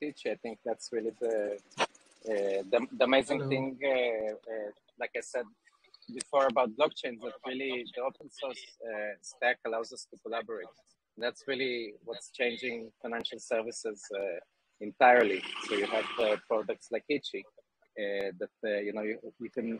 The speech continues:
Speaker 1: you can actually look into the code. There's a high level of trust. Uh, and those are things that we would never want to build ourselves. So not every project needs to build its own, uh,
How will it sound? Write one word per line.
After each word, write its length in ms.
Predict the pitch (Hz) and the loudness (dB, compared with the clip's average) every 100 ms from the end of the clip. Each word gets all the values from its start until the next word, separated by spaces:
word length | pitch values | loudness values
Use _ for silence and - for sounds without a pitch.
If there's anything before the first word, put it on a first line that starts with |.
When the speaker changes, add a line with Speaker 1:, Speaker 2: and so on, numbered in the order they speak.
| - | -8
Speaker 1:
you 80 | |
can 140 | 110 117 | 0 4
actually 640 | 117 - 127 113 113 107 | 4 4 6 6 6 4
look 220 | 113 - | 0 0
into 200 | 123 - | -2 -2
the 100 | 120 | -6
code. 340 | 113 117 113 110 _ _ _ | 0 2 2 2 _ _ _
There's 140 | 120 110 | -8 -4
a 80 | 113 | 2
high 100 | 120 | 4
level 300 | 120 117 120 | 4 2 -2
of 60 | 110 - | -8 -10
trust. 340 | 117 113 - - _ _ _ | -6 -6 -8 -20 _ _ _
Uh, 360 | 107 101 104 104 - _ _ - | -14 -10 -10 -12 -16 _ _ -4
and 100 | 123 | -2
those 160 | 139 | 0
are 100 | 156 - | -2 -4
things 240 | 147 143 | -8 -8
that 100 | 135 - | -12 -12
we 60 | 139 | -10
would 140 | 120 | -6
never 280 | 123 135 147 | -4 -4 -4
want 240 | 131 123 - | -6 -6 -8
to 60 | 120 | -12
build 200 | 123 117 | -8 -6
ourselves. 540 | 110 - 120 107 90 - | -6 -4 -4 -4 -8 -16
So 80 | 98 | -10
not 120 | 113 120 | -8 -4
every 180 | 131 120 | -4 -4
project 400 | - 117 107 - - | -4 -4 -4 -8 -10
needs 180 | 98 - | -16 -18
to 60 | |
build 260 | 101 110 107 | -6 -4 -4
its 180 | 104 - | -6 2
own, 320 | 107 104 | 2 4
uh, 60 | 104 | 0